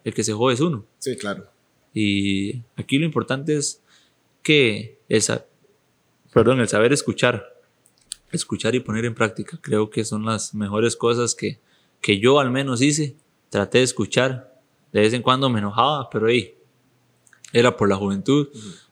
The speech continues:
Speaker 1: y no asimilaba bien el mensaje. Ya hasta después ya uno decía, "Mae, sí, tenía razón aquel".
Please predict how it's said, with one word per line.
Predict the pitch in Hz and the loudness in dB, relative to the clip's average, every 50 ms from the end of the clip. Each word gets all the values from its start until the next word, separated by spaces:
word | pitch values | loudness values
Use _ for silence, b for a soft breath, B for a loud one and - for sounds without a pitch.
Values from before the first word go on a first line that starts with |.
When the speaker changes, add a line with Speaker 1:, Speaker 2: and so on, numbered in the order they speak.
| _ _ | _ _
Speaker 1:
y | - 117 104 98 98 98 98 98 98 98 98 98 98 104 - - | -2 0 2 2 2 2 2 0 -2 -2 -4 -6 -8 -10 -12 -10
no | 101 101 101 98 101 107 117 120 123 | -10 -8 -6 -6 -4 0 2 4 4
asimilaba | 113 117 113 104 104 101 107 113 120 120 120 | 4 4 0 0 0 0 0 2 2 2 2
bien | 117 120 123 123 | 2 2 0 0
el | 123 113 | -2 -4
mensaje. | 107 107 107 104 117 120 131 139 139 131 127 120 | -4 -4 -6 -4 -4 -4 -4 -4 -6 -8 -6 -2
Ya | 110 107 107 | -2 0 0
hasta | 110 - - - 120 | 0 -2 -2 0 0
después | 117 110 101 - - - 117 117 110 104 | 0 0 -2 -4 -4 0 0 0 0 0
ya | 110 107 107 | -2 -2 -4
uno | 110 110 110 | -4 -6 -8
decía, | 107 101 104 110 107 107 | -8 -6 -4 -4 -4 -4
"Mae, | 165 180 165 131 104 | -4 -4 -4 -6 -8
sí, | - 110 110 110 - _ _ _ _ _ _ _ _ _ _ _ _ _ _ _ _ - | -8 -10 -12 -12 -14 _ _ _ _ _ _ _ _ _ _ _ _ _ _ _ _ -6
tenía | - 110 101 101 110 117 | -4 -4 0 2 2 4
razón | 117 110 101 104 110 117 113 | 4 4 4 2 0 -2 -2
aquel". | 110 - 113 113 110 107 107 - | 0 2 2 2 2 0 -4 -10